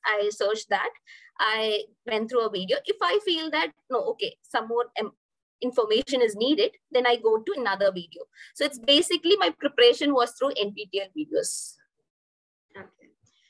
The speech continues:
Speaker 2: So what are some important topics that should be specially focused when you're
Speaker 1: Mm-hmm.
Speaker 2: taking into consideration, you know, this examination? So
Speaker 1: Okay. Yeah.
Speaker 2: go on.
Speaker 1: Yeah, yeah, Kriti.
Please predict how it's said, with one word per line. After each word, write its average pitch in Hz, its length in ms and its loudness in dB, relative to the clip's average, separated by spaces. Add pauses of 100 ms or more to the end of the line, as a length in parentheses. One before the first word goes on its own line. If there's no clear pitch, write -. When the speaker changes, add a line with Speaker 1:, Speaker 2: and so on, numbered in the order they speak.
(160)
Speaker 2:
So 339 160 0
what 330 300 0
are 440 60 0
some 466 320 0
important 240 760 2
topics 196 600 0
that 208 220 -4
should 208 240 2
be 240 80 4
specially 247 600 2
focused - 680 0
when 196 220 2
you're 196 140 2
Speaker 1:
Mm-hmm. 247 60 -2
Speaker 2:
taking - 560 -8
into 226 80 -4
consideration, 185 1080 -2 (340)
you 208 100 2
know, 240 200 4
this 226 200 0
examination? 190 1080 0 (220)
So 240 180 6
Speaker 1:
Okay. - 100 0 (520)
Yeah. 202 120 0 (720)
Speaker 2:
go - 80 -14
on. 107 240 -14 (960)
Speaker 1:
Yeah, 262 420 4 (120)
yeah, 285 240 6
Kriti. 185 300 -2